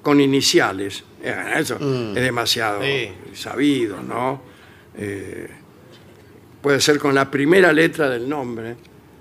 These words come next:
Speaker 1: o la
Speaker 3: Ah.
Speaker 1: segunda.
Speaker 3: Sí, pero no, la segunda no,
Speaker 2: La
Speaker 3: no
Speaker 2: segunda,
Speaker 3: quiere
Speaker 2: y
Speaker 3: decir
Speaker 2: sí,
Speaker 3: nada.
Speaker 2: porque es misterioso, ¿cómo que no?
Speaker 3: Pero
Speaker 1: Ah.
Speaker 3: es demasiado
Speaker 1: Y
Speaker 3: misterioso.
Speaker 1: para que no sepan, lo
Speaker 2: Sí.
Speaker 1: nuestro es secreto, ¿no?
Speaker 2: Z.
Speaker 1: Fechas especiales.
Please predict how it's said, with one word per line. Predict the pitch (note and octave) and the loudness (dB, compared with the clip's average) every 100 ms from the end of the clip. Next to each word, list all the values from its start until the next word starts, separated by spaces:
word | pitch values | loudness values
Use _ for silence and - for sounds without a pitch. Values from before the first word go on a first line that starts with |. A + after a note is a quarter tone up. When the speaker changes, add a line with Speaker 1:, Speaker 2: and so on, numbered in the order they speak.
| - - - - | -20 -20 -20 -12
Speaker 1:
o | A#2+ | -6
la | B2+ | -4
Speaker 3:
Ah. | |
Speaker 1:
segunda. | B2 B2+ E3 D3 B2 A2+ | -4 -2 -2 -2 -4 -8
Speaker 3:
Sí, | A2 G3+ | -2 -2
pero | F3+ F#3 | 0 0
no, | F3 F3+ D#3+ | 0 0 0
la | C3+ | 0
segunda | D#3 G#3+ G3+ B2 | -2 -2 0 2
no, | E3+ C#3+ | 4 4
Speaker 2:
La | |
Speaker 3:
no | D3 | 4
Speaker 2:
segunda, | D#3+ F#3 | 4 6
Speaker 3:
quiere | B3 | 6
Speaker 2:
y | F#3+ | 6
Speaker 3:
decir | E3+ | 4
Speaker 2:
sí, | A#3+ | 4
Speaker 3:
nada. | G3 | 4
Speaker 2:
porque | E3 F3+ | 4 6
es | |
misterioso, | F#3+ F3+ E3 G3+ A3+ - B2 | 6 6 4 6 4 4 -2
¿cómo | F#3+ E3+ | 2 2
que | C#3 | 2
no? | B2 G2+ - | 0 -4 -4
Speaker 3:
Pero | B2+ | 2
Speaker 1:
Ah. | D3 G3 | 4 4
Speaker 3:
es | G3 | 4
demasiado | F#3 D3+ - A3+ G#3 | 4 2 4 4 4
Speaker 1:
Y | D#3 | 4
Speaker 3:
misterioso. | C#3 C#3+ C#3+ B2+ C3+ | -2 -2 -2 0 0
Speaker 1:
para | D3 | 0
que | C#3+ C#3+ | 2 2
no | E3 | 2
sepan, | - F#3+ - A#2+ A#2 G2 A2 | 6 4 4 -2 -4 -6 -2
lo | D#3 | 0
Speaker 2:
Sí. | D3 | 2
Speaker 1:
nuestro | - C#3+ | 2 0
es | C#3 | -2
secreto, | A#2+ - D3+ A#2+ - - - | -4 -4 -4 -4 -8 -18 -18
¿no? | - - | -18 -18
Speaker 2:
Z. | - - D#3+ D#3 - A2+ G2 - - - - - - - - - | -12 -4 -4 -2 -2 -2 -4 -12 -16 -20 -20 -20 -20 -20 -20 -4
Speaker 1:
Fechas | A3+ B3 G#3 F#3 | 4 6 6 4
especiales. | F3+ D#3 D3 G#3 F3 C#3 A#2 A2+ - | 2 2 4 6 6 4 0 -4 -6